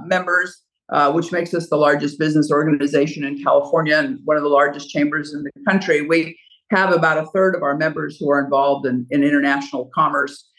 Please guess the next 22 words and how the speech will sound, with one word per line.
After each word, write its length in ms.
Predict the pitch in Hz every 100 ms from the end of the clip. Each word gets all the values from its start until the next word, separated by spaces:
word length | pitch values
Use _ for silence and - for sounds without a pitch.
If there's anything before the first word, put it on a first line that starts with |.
| _ -
Um, 360 | - 135 131 123 -
and 200 | 165 175
we're 200 | 202 208
involved, 560 | 202 190 185 190 196 - -
I, 200 | - -
uh, 180 | - -
uh, 300 | - 151 -
we 80 | 185
have 100 | 185
a 80 |
great 340 | 180 208 214 208
relationship 540 | 190 185 185 170 165
with 100 | 156
Israel 380 | 165 160 160 156
in, 200 | 151 135
in 120 | 160
so 240 | - 247 226
many 180 | 190 156
different 320 | 147 139 -
levels, 420 | 143 135 143 156
not 300 | 160 165 -
just, 240 | 151 -